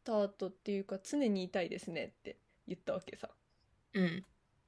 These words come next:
Speaker 1: そしたらその次の日に調子乗ってご飯食べたら、もだえるくらいお腹痛くて。
Speaker 2: やだやだやだやだ。
Speaker 1: 全然私、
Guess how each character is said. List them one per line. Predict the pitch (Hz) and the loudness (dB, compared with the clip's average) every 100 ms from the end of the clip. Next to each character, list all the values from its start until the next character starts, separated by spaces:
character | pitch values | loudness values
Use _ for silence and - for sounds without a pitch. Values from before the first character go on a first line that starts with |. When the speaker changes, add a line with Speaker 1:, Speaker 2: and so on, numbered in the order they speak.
| _ _ _ _ _ _ _ 202 | _ _ _ _ _ _ _ -6
Speaker 1:
そ | - | -4
し | 170 | 0
た | 233 | 2
ら | 214 | 4
そ | 208 | 4
の | |
次 | 202 214 214 277 | 4 2 4 6
の | 226 | 4
日 | 190 | 2
に | 175 170 | -2 -4
調 | - 214 | -2 2
子 | 220 | 4
乗 | 214 | 2
っ | |
て | 214 208 190 | 0 -2 0
ご | 170 | 0
飯 | 190 180 175 | -2 -2 -4
食 | - | -8
べ | |
た | - - | -6 -4
ら、 | 69 - _ _ - _ _ _ 196 | -4 -6 _ _ -20 _ _ _ 2
も | 190 214 | 8 12
だ | 247 254 | 12 12
え | 370 | 12
る | 254 262 | 12 8
く | 320 | 10
ら | 220 | 10
い | 196 | 10
お | 190 | 8
腹 | 220 | 6
痛 | - 277 | 6 4
く | - | 4
て。 | 269 254 - 320 359 - - _ _ _ - - | 10 12 12 12 10 6 -4 _ _ _ -20 -4
Speaker 2:
や | 214 208 208 | 8 12 12
だ | 214 | 12
や | 196 190 | 12 12
だ | 180 | 6
や | 175 175 | -12 -16
だ | - | 2
や | 165 - | 2 2
だ。 | - - - - - | -2 -4 -10 -12 -6
Speaker 1:
全 | 247 302 311 | 0 2 2
然 | 302 | 2
私、 | 294 294 277 269 269 | 2 0 0 -2 -4